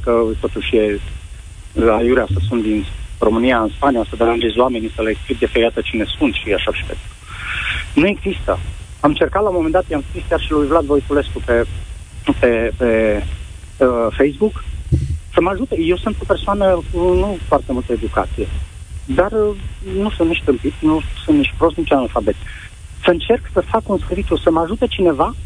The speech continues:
eu sunt dispus să merg în Spania să găsesc medicii cu care am, la care am fost tratat, sunt convins că ar găsi înțelegere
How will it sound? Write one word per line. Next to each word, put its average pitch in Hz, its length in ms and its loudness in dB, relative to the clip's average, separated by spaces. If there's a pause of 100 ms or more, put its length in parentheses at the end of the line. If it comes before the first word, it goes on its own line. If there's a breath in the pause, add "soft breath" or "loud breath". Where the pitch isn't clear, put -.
(160)
eu 196 200 2
sunt 226 160 0
dispus - 280 -2
să - 80 2
merg 190 180 4
în - 120 -2
Spania 175 280 2
să 170 80 0
găsesc 160 280 0 (600)
medicii 160 460 0
cu 143 100 -4
care 147 200 4
am, 143 200 0 (760)
la 160 260 4
care 165 140 2
am 156 60 0
fost 190 180 -10
tratat, 208 320 2
sunt 185 200 0
convins 180 360 2
că 190 60 2
ar 175 80 4
găsi 160 260 -2
înțelegere 175 640 2